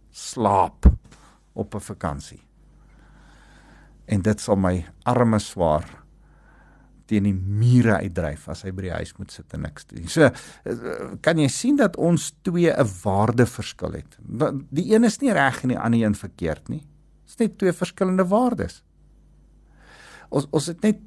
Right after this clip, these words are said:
twee verskillende perspektiewe. En jy, d-, dit is heeltemal gesond en dis heeltemal goed om een of ander tyd jou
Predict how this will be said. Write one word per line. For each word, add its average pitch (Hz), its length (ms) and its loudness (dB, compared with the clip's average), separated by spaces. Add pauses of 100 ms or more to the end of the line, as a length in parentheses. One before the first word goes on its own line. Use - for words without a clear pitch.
twee 175 320 4 (120)
verskillende 127 640 -2
perspektiewe. 135 920 -2 (1600)
En 156 380 2 (280)
jy, 135 640 2
d-, - 320 -10
dit 185 260 -8
is 208 200 2
heeltemal 196 600 6
gesond - 720 -6
en 143 120 2
dis 151 200 0
heeltemal 208 400 4
goed - 340 -4
om 120 200 -2
een 208 160 4
of 208 120 2
ander 170 280 2
tyd 151 320 -2 (500)
jou 131 360 4